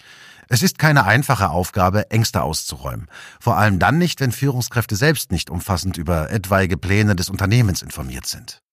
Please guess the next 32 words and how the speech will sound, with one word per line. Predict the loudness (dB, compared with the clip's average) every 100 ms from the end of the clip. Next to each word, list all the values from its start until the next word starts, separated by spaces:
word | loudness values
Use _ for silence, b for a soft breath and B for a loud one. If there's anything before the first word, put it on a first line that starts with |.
| _ _ _ _
Aber | 2 2
gerade | 4 4 4
mit | 2 0
klarem | 0 2 4 2 0
Blick | 0 0
auf | -2
die | -2
persönliche | -2 0 2 2 0
Situation | -2 0 -2 0 -2 -2
des | 0
Mitarbeiters | -2 -2 0 2 2 2 0 B B B -2
und | 0
die | 0
Teamsituation | 2 0 0 -2 -4 -4 -2 0 -2 -4 B _
lassen | 0 0 -4
sich | -4
gemeinsam | 2 2 4 0 0 -2
im | -2
persönlichen | 0 0 0 -2 -2 -2
Gespräch | -4 -2 -2 0
Wege | 0 0 0
finden, | 0 2 2 0 B B -6
bestimmte | -6 0 0 2 0
geschilderte | -4 0 2 2 -2
Schwierigkeiten | -4 -2 -2 0 0 0 -2
abzumildern | -4 -4 -2 0 2 0
oder | 0 -2 -4
vielleicht | -4 -2 -2 -4 -6
auch | -8 -8
eben | -8 -6
zu | -4
lösen. | -2 -2 -4